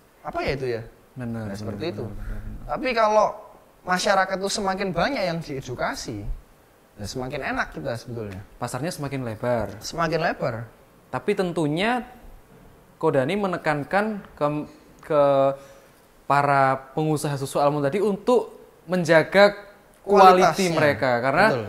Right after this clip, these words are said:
Speaker 2: kalau nggak gitu, itu malah memperburuk nama susu almond sendiri
Speaker 1: Betul.
Speaker 2: gitu ya.
Speaker 1: Betul.
Speaker 2: Oke,
Speaker 1: Karena
Speaker 2: oke, oke.
Speaker 1: ini adalah pasar yang pasar laut biru.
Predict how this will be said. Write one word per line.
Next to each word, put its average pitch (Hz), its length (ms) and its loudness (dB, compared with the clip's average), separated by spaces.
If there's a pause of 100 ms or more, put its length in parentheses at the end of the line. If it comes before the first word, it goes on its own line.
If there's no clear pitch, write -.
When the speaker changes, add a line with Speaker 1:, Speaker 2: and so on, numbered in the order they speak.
(200)
Speaker 2:
kalau 170 340 4
nggak 165 260 6
gitu, 165 260 -2
itu 240 160 -2
malah 214 240 4
memperburuk 156 560 0
nama 147 500 -2
susu 151 220 -6
almond 143 240 0
sendiri 143 320 -2
Speaker 1:
Betul. 143 240 2
Speaker 2:
gitu 120 80 -2
ya. 101 160 -2 (240)
Speaker 1:
Betul. 127 240 -8 (540)
Speaker 2:
Oke, - 80 -20
Speaker 1:
Karena 240 260 0 (160)
Speaker 2:
oke, 95 140 -12
oke. - 80 -16 (120)
Speaker 1:
ini 226 140 -4
adalah 175 300 0
pasar 170 340 0
yang 165 200 0 (200)
pasar 151 280 -4
laut 143 200 0
biru. 143 300 -6